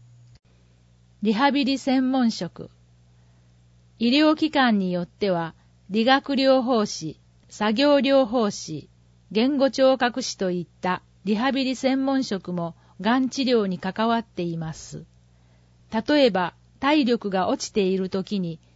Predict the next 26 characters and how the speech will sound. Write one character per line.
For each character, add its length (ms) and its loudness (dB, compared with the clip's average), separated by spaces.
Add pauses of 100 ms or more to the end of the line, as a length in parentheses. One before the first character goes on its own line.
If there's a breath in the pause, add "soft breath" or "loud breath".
(180 soft breath)
体 380 2
に 100 2
負 140 -4
担 320 2
を 80 0
か 120 -2
け 160 -2
な 160 0
い 140 -2
で 240 -4 (180)
楽 320 -2
に 200 0
姿 260 -8
勢 260 4
を 160 2
変 180 2
え 60 -2
た 140 0
り 160 -4
動 240 2
か 160 0
し 100 -10
た 140 -4
り 140 -6
す 160 -14
る。 160 -10